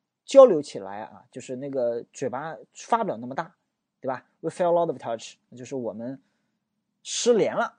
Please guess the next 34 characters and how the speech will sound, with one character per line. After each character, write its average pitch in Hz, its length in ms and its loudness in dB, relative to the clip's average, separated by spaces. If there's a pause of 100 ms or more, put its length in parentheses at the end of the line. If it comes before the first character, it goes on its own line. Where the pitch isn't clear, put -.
嗯， 110 180 -20
对 110 60 -14
吧？ 104 120 -10
我 104 140 -6
们 131 120 -12
联 127 160 -6
系 135 100 -16
不 127 80 -14
多 156 180 -4
了。 - 140 -10 (680)
如 175 320 4
果 156 260 2
是 202 320 2 (160)
失 - 300 2
联 208 160 8
了 247 100 2
之 269 140 -4
后， 247 220 8
你 147 160 -10
又 254 160 2
重 214 300 -4
新 330 220 -2
取 - 180 -4
得 147 120 2
联 143 200 2
系， 160 120 -10
叫 160 100 2
什 127 60 -6
么？ 123 180 -10 (480)
叫 170 400 2 (560)
get 220 220 6
back 190 320 -2
in 156 60 -10
touch。 107 420 -10